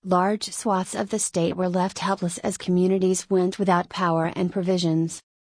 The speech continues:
Google searches for how to help Texas soared not just across America, but worldwide, during this shocking weather event. The city of San Antonio rarely receives snow,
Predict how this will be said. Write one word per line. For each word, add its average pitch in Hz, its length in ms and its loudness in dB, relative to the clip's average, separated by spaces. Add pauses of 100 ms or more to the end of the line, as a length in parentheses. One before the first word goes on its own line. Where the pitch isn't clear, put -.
(180)
Google 214 300 2
searches 196 480 -2
for 202 140 -2
how 175 220 0
to 196 140 -4
help 170 300 -2
Texas 190 540 -4
soared 185 280 0
not 180 240 2
just 196 340 -2
across 180 400 -2
America, 170 640 0 (220)
but 196 140 2
worldwide, 196 800 0 (220)
during 208 320 4
this 226 180 -2
shocking 202 500 0
weather 175 300 2
event. 170 440 -2 (400)
The 208 120 0
city 226 320 2
of 254 80 0
San 196 280 2
Antonio 185 600 2
rarely 185 360 0
receives 190 580 0
snow, 160 400 0